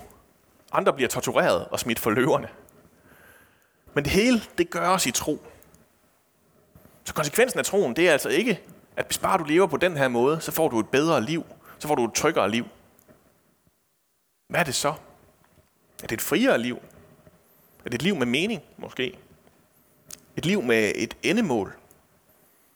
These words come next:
Eller måske giver det bare mening i sig selv, så man ikke sådan lige kan dele det op og prøve at syntesere, hvad det er, der kommer ud af det. Hebræerbrevets forfatter, han konkluderer på det her kapitel sådan her i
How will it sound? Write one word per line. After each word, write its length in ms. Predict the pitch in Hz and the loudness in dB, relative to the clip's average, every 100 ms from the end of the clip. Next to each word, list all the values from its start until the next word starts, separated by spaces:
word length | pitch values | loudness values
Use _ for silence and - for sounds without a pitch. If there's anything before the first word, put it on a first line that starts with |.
| _ _ _ _ | _ _ _ _
Eller 140 | 123 139 | 0 0
måske 240 | 127 240 | 0 -2
giver 140 | 143 | 2
det 100 | 120 | 2
bare 160 | 127 156 | 2 0
mening 260 | 147 190 147 | 0 -2 0
i 40 | |
sig 140 | - | -2
selv, 300 | - 180 - - - _ _ _ | 0 0 0 -8 -20 _ _ _
så 100 | - | -4
man 80 | 139 | -2
ikke 120 | 175 | -2
sådan 120 | 160 | -2
lige 120 | 151 | -2
kan 120 | 135 - | -4 -2
dele 180 | 120 117 | 0 2
det 120 | 110 | 2
op 220 | 120 - - | 2 0 0
og 400 | 101 101 104 - - - _ | 2 2 0 -4 -20 -20 _
prøve 600 | - 127 151 107 101 95 | 2 4 4 4 4 2
at 60 | - | -2
syntesere, 500 | 123 117 - 151 98 | -4 -4 0 2 2
hvad 140 | 117 | 2
det 80 | 104 | 2
er, 140 | 117 156 - | 0 -2 -8
der 60 | |
kommer 220 | 110 104 | -6 -6
ud 120 | 113 113 | -4 -4
af 140 | 95 | -4
det. 100 | 123 - _ _ _ _ _ _ _ _ _ _ _ _ - - - - _ _ | -6 -12 _ _ _ _ _ _ _ _ _ _ _ _ -20 -20 -20 -20 _ _
Hebræerbrevets 520 | 120 175 185 147 143 | 0 4 4 4 2
forfatter, 520 | - - - - 160 151 | 0 -2 -2 2 2 2
han 100 | 156 | -2
konkluderer 460 | 147 139 185 175 | -6 -2 2 2
på 120 | 98 | 2
det 100 | 127 | 0
her 120 | 143 110 | 0 0
kapitel 600 | - - - - 156 156 | -4 -10 -10 -8 -6 -2
sådan 260 | 160 107 | -2 0
her 180 | 127 | 0
i 80 | 98 | -2